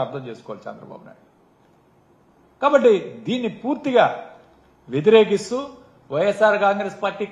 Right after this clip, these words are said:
ఖచ్చితంగా దీని మీద ఫైట్ చేస్తుంది. ఎందుకంటే దేశంలో ఎక్కడా లేదు ఈ సంస్కారం, ఈ విధానం దేశంలో ఎక్కడా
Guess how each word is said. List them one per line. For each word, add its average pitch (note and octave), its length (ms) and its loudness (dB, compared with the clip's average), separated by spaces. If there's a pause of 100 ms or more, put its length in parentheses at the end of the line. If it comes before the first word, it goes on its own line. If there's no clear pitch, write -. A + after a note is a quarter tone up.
ఖచ్చితంగా C4 520 -4
దీని F#3+ 200 -8
మీద F3+ 100 -6 (100)
ఫైట్ E3 260 -6
చేస్తుంది. E3+ 420 -10
ఎందుకంటే C4 360 -2 (640)
దేశంలో D4 400 6
ఎక్కడా C4+ 260 2
లేదు G#3 160 0 (320)
ఈ - 20 -6 (240)
సంస్కారం, A3 500 4 (160)
ఈ A#3 40 -2 (140)
విధానం B3+ 340 6 (140)
దేశంలో C#4 360 2
ఎక్కడా B3 200 -4